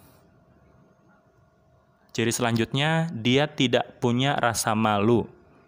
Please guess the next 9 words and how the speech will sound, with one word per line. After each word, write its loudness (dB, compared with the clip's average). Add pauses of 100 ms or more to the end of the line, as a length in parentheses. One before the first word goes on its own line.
(1400)
Tidak 0
punya 0
rasa -2
malu 0 (320)
meskipun -2
berbuat 0
kejelekan. -4 (1120)
Malah 0
bangga -2